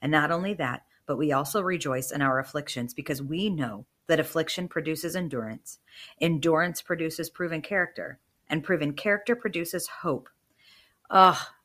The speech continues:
every hardship we go through, every trial we go through, if we partner with the Lord, the Holy Spirit will take all of that and will use it for something beautiful. And then listen to this. This hope will not disappoint us. We go through things.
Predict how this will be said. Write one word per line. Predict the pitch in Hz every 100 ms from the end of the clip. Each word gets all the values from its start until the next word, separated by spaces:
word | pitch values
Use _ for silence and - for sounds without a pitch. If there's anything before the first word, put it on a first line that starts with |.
| _ _ _ _ -
every | 156 170
hardship | 143 - 185 185 208 196
we | 214
go | 165
through, | 143 147
every | 113 147
trial | 139 147 160
we | 170
go | 156
through, | 147 -
if | 139
we | 143 156 175
partner | - 143 - 175
with | 175 -
the | 180
Lord, | 147 131 110
the | 143
Holy | 143 127
Spirit | 135 - 165 160 170
will | - _
take | - 165 143 - -
all | 151 160 170
of | 135
that | - -
and | 156
will | 147
use | 143 139 160 151
it | -
for |
something | 165 147 139 135 131
beautiful. | 139 175 214 175 - 123 - - -
And | 170
then | 170
listen | 156 - 151
to |
this. | 143 139 - - _ _ _ _ _ _ _ - -
This | 147 147 -
hope | 156 143
will | 135
not | 135 127
disappoint | - - 131 - 123 123
us. | 151 - - _ _ _ _ _ _ _ _ _ _
We | 151
go | 139 151
through | 160 143 143 143
things. | 78 87 165 -